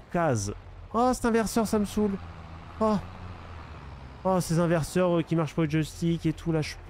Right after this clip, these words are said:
plus y voir, vraiment. Ça, ça reste un, un mystère, euh, vraiment. Il y a certains que j'arrive pas à faire fonctionner. Ah, attends, mais j'ai lissé aussi les Gifit.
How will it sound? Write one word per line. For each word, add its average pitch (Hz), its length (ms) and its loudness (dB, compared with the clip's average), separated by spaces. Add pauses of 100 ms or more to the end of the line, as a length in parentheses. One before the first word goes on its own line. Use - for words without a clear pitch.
(120)
plus 151 80 -10
y 151 60 -6
voir, 143 180 0
vraiment. 135 360 -4 (840)
Ça, 170 220 2
ça 139 240 2
reste 139 260 0
un, 101 480 2 (1300)
un 117 60 0
mystère, 117 420 2 (120)
euh, 98 120 -2
vraiment. 110 260 2 (800)
Il 117 80 -8
y - 20 -4
a 101 40 -2
certains 127 400 0
que 131 60 2
j'arrive 110 260 0
pas 135 80 2
à 120 40 0
faire 123 160 -2
fonctionner. 117 580 0 (100)
Ah, 135 80 -4
attends, 156 180 -2
mais 135 120 0
j'ai 101 120 -2
lissé 123 240 -2
aussi 139 220 0
les 107 80 0
Gifit. 104 320 -4